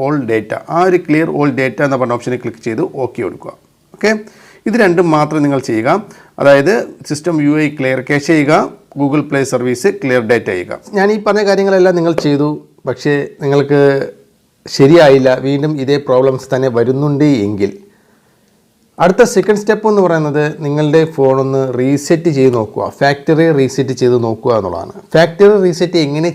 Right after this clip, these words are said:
ചെയ്യാം എന്നുള്ളതിനെക്കുറിച്ചുള്ള വീഡിയോ ഞാൻ already നിങ്ങളോട് പറഞ്ഞു തന്നിട്ടുണ്ട്, അതുകൊണ്ട് ഞാൻ ഇതിൽ ഉൾപ്പെടുത്തുന്നില്ല. അതിൻ്റെ ലിങ്ക് ഇവിടെ ഡിസ്ക്രിപ്ഷനുണ്ട്, നിങ്ങൾക്ക് അത് നോക്കി നിങ്ങളുടെ ഫോൺ ഫാക്ടറി റീസെറ്റ് ചെയ്യാവുന്നതാണ്. ഫാക്ടറി റീസെറ്റ് ചെയ്തിട്ടും ശരിയായില്ല എന്നുണ്ടെങ്കിൽ നിങ്ങളുടെ ഫോണിൽ മേജറായിട്ടുള്ള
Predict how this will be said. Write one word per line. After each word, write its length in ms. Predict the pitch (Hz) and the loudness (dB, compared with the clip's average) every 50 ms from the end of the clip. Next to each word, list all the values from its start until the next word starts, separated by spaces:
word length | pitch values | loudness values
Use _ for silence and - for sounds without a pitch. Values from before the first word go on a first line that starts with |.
| 165 | -2
ചെയ്യാം 240 | 156 143 143 147 147 147 | -2 0 0 0 0 -2
എന്നുള്ളതിനെക്കുറിച്ചുള്ള 640 | 139 131 131 131 135 135 135 143 131 - 135 135 135 127 | -2 -2 -2 -2 -2 -2 -4 -6 -6 -4 -2 -2 0 0
വീഡിയോ 180 | 127 127 131 123 127 | 0 -2 -2 -4 -4
ഞാൻ 80 | 127 120 110 | -4 -4 -2
already 300 | 117 127 131 139 139 143 131 | -2 0 0 0 0 0 0
നിങ്ങളോട് 240 | 127 123 127 123 123 123 | 0 2 2 2 2 0
പറഞ്ഞു 200 | 113 113 120 131 | -2 -2 0 -2
തന്നിട്ടുണ്ട്, 320 | 139 139 135 131 127 123 139 123 | -2 -2 -2 -4 -2 0 0 0
അതുകൊണ്ട് 260 | 113 120 123 120 117 120 | 0 0 -2 -2 -2 -4
ഞാൻ 80 | 117 117 110 | -4 -2 -2
ഇതിൽ 140 | 127 117 113 | -2 0 0
ഉൾപ്പെടുത്തുന്നില്ല. 560 | 113 113 - 147 139 139 165 151 147 135 139 170 214 202 - - - - _ _ - | -2 0 0 -2 -2 0 -2 -2 0 2 2 2 0 -2 -8 -18 -20 -20 _ _ 2
അതിൻ്റെ 240 | 185 208 226 220 208 202 | 2 4 4 4 4 4
ലിങ്ക് 180 | 202 196 196 185 | 2 2 0 -2
ഇവിടെ 180 | 170 165 170 165 143 139 | 0 0 0 0 0 -2
ഡിസ്ക്രിപ്ഷനുണ്ട്, 600 | 139 - - 185 175 156 - 190 170 156 139 143 143 143 | -4 -2 -2 -2 -2 -2 -4 -4 -4 -2 -2 -4 -6 -6
നിങ്ങൾക്ക് 260 | 139 139 139 131 135 131 | -6 -6 -4 -2 -2 0
അത് 80 | 135 170 170 160 | 0 0 0 0
നോക്കി 220 | 147 131 - 151 135 127 | 0 -2 -2 -4 -6 -4
നിങ്ങളുടെ 260 | 123 123 127 127 127 - - | -6 -4 -2 -4 -4 -4 -4
ഫോൺ 160 | 120 123 123 135 147 - - | -6 -6 -6 -6 -4 -2 -2
ഫാക്ടറി 400 | 123 120 - - 123 117 127 127 120 117 | -2 -2 -2 -2 -2 0 0 -2 -2 -2
റീസെറ്റ് 360 | 113 110 - - 113 123 120 117 - | -4 -4 -6 -6 -6 -6 -8 -6 -4
ചെയ്യാവുന്നതാണ്. 600 | 113 113 113 110 110 110 107 98 98 - - - - _ - _ _ _ _ _ - - - - _ _ _ _ 151 | -2 0 0 0 0 -2 -6 -8 -8 -8 -10 -12 -12 _ -20 _ _ _ _ _ -20 -20 -20 -20 _ _ _ _ 2
ഫാക്ടറി 420 | 160 180 170 - 240 226 233 247 233 220 | 2 2 2 2 2 4 4 4 2 2
റീസെറ്റ് 320 | 214 202 208 220 208 208 208 190 | 0 0 0 -2 -2 -2 0 2
ചെയ്തിട്ടും 280 | 196 196 196 175 196 196 196 185 - - - - _ _ - | 2 2 4 2 0 0 -2 -4 -6 -12 -20 -20 _ _ 0
ശരിയായില്ല 460 | 165 160 180 175 170 175 180 180 202 202 202 | 2 4 4 4 4 4 2 4 4 4 4
എന്നുണ്ടെങ്കിൽ 520 | 208 208 196 185 175 165 156 160 160 160 160 160 - - 156 | 4 2 2 2 2 0 0 0 -2 -2 -2 -4 -8 -10 -8
നിങ്ങളുടെ 280 | 143 143 147 147 147 147 | -6 -4 -2 -2 -2 -2
ഫോണിൽ 260 | - 143 143 143 143 147 143 - 131 | -2 -2 -2 0 -2 -2 -2 -2 -2
മേജറായിട്ടുള്ള 560 | 131 135 127 147 143 143 143 139 139 139 | -2 0 0 2 2 2 2 2 2 0